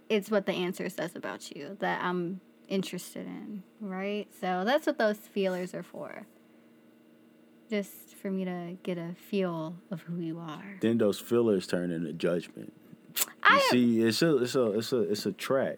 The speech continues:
Speaker 2: You can track it. You know what I'm saying? So
Speaker 1: I
Speaker 2: she'll
Speaker 1: am not that judgmental.
Speaker 2: And she's very judgmental, yo. So
Speaker 1: No.
Speaker 2: she says that shit. If she a-, she's, like, analyzing you when she's talking to you.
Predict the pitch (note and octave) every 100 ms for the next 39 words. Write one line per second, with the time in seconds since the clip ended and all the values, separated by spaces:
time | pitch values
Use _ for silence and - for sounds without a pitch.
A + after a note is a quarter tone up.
0 | - F2+ G2+ A2+ G2 - B2 A#2 - -
1 | - - F#2 G2 G2 F#2 F2 G2 F#2+ F#2
2 | F#2 F2+ G#4 C#5+ A#4+ D#4+ E4+ F4+ F4+ D#4+
3 | E4 D#4+ D#4 D#4+ E4 C#4 G#3+ F#3+ F3+ G3
4 | G3 E3 D#2 A2+ G#2 F#2 E2+ E2+ D2 D2
5 | C#2+ C2+ - C2 B1 B1+ - B3 C4 F4
6 | C#4 A3+ A3 G#3+ G#3+ G#2 G#2 G#2 G2 G#2
7 | G2 E2+ - G2+ G2 - - - E3+ F#3
8 | D3 G#2+ F#2+ G#2 F2+ E2 D#2+ D#2 D2+ D2
9 | C#2+ C#2+ - - C2 E2+ A#1+ B1+ G#1